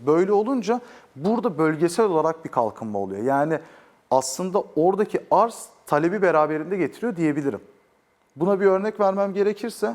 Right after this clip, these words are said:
mesela şu anda Londra'da Zone ikide South Bermondsey dediğimiz bir bölge var.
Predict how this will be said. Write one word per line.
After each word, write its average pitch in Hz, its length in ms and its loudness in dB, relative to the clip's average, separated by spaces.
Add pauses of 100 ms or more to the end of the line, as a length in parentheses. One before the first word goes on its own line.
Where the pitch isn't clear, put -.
(120)
mesela 160 440 0 (320)
şu - 200 -2
anda 180 260 2
Londra'da 185 580 0 (340)
Zone 165 240 0
ikide 175 400 -2 (480)
South 175 440 2
Bermondsey 170 420 0
dediğimiz 147 400 -4
bir 135 120 -6
bölge 139 280 2
var. 113 260 -2